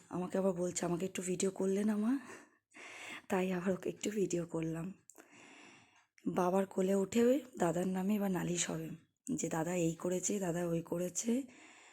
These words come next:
এবার টাটা করছে। বাবা ড্রেস করেছে, তো ভাবছে ওকে নিয়ে ঘুরতে যাবে। তো রেখে দিয়েছে, বাবা চেয়ারে বসিয়ে দেবে ওকে, তাই বাবাকে ভয় দেখাচ্ছে। দেখো কি যে দুষ্টু, কি যে দুষ্টু।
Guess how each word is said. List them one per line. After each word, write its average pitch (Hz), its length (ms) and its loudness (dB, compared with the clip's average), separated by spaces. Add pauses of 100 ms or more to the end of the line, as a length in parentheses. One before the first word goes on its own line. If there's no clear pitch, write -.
(280)
এবার 175 180 -2
টাটা 170 280 0
করছে। 175 380 -2
বাবা 170 260 0
ড্রেস 185 300 4
করেছে, 226 340 0
তো 180 260 -2 (220)
ভাবছে 175 260 2
ওকে 180 200 2
নিয়ে 196 140 4
ঘুরতে 170 360 0
যাবে। 160 300 -2 (600)
তো 180 140 6
রেখে 175 300 4
দিয়েছে, 202 340 2
বাবা 190 200 0
চেয়ারে 180 340 2
বসিয়ে 175 440 0
দেবে 185 240 2
ওকে, 180 240 -2
তাই 170 240 4
বাবাকে 165 320 0
ভয় 165 300 -2
দেখাচ্ছে। 160 400 -4
দেখো 175 360 -4 (920)
কি 226 200 -2
যে 247 140 0
দুষ্টু, 190 720 0 (120)
কি 185 140 -2
যে 202 140 2
দুষ্টু। 175 600 -2